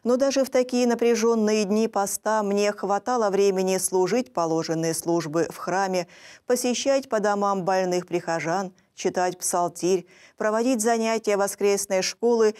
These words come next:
и писать ежедневные заметки у себя в блоге".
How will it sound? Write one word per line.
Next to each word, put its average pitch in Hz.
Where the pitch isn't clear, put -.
и 320
писать 277
ежедневные 208
заметки 175
у 156
себя 165
в 175
блоге". 156